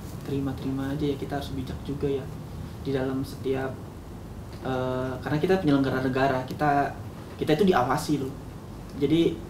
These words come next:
harus bijak-bijak kita, apalagi kalau dia udah level tinggi. Bisa aja itu memang jebakan. Jadi memang kita harus jeli ya. Kalau dia memang hadiahnya itu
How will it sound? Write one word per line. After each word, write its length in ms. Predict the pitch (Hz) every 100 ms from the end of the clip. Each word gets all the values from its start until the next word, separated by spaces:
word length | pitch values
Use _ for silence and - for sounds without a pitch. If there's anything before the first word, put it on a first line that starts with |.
| - - - -
harus 180 | 139 -
bijak-bijak 480 | 139 135 131 131 127
kita, 240 | 131 131 127
apalagi 320 | 131 139 139
kalau 160 | 127
dia 80 | 131
udah 240 | 123 127 127
level 160 | 127
tinggi. 320 | 135 - 131 - - - - - - - - -
Bisa 240 | 131 113 131
aja 400 | 170 151 135 - - - - - -
itu 160 | 127 143 139
memang 400 | 131 135 139 143 - - - -
jebakan. 560 | 135 127 123 139 151 262 - - - - - - - - - - -
Jadi 240 | 127 143 160
memang 400 | 147 165 170 165
kita 160 | - 165
harus 400 | 156 147 151 - - - - - - - - - - -
jeli 400 | - 180 196 127
ya. 20 | - - - -
Kalau 160 | 135 143
dia 480 | 143 147 139 139 139
memang 400 | 143 143 139 139
hadiahnya 560 | 139 135 139 135 135
itu 400 | - 139 135 139